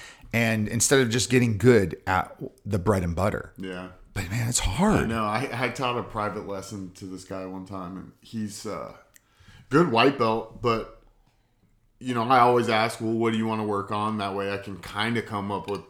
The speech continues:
Speaker 2: a plan or whatever.
Speaker 1: Right.
Speaker 2: And, but, you know, I get there and, dude, it was just like, literally for an hour, I would, I probably showed him twenty techniques. And he's paying me, so it's like, what am I gonna say no?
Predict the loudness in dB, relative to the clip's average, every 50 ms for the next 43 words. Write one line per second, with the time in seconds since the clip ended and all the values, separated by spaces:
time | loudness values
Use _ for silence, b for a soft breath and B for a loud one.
0 | -16 -12 -12 -12 -10 -8 -6 -4 -4 -4 -4 -4 -6 -4 -4 0 2 2 2 2
1 | 4 6 6 6 6 4 0 -6 -10 b b b b b b b b b b b
2 | b b b 2 4 4 4 2 0 2 2 2 4 2 2 2 2 0 2 2
3 | 0 0 2 2 2 2 2 2 0 -2 -6 -8 -12 -8 -4 -2 0 0 0 0
4 | -2 -2 -4 -6 -6 -8 -6 -4 -2 -2 -2 -4 -6 -10 -16 _ _ -16 -10 -4
5 | 0 2 4 4 4 2 2 0 -2 -4 -4 -6 -6 -8 -8 -8 -6 -2 -2 0
6 | 0 0 0 0 0 0 -2 -2 -6 -8 -8 -4 -4 -4 -2 -2 -2 0 0 0
7 | 0 0 -4 -4 -4 -4 -4 -4 -4 -6 -8 -10 -10 -12 -14 _ _ _ -20 -14
8 | -10 -10 -8 -8 -8 -10 -12 -14 -16 -16 -16 -14 -14 -14 -14 -16 -18 -12 -6 -2
9 | 0 2 2 2 0 -2 -2 0 2 4 4 4 4 2 0 -2 -2 0 0 0
10 | 0 0 -2 -2 -2 -2 -2 0 0 0 0 0 0 -2 -2 -2 -2 -4 -4 -4
11 | -4 -6 -6 -6 -6 -6 -6 -6 -8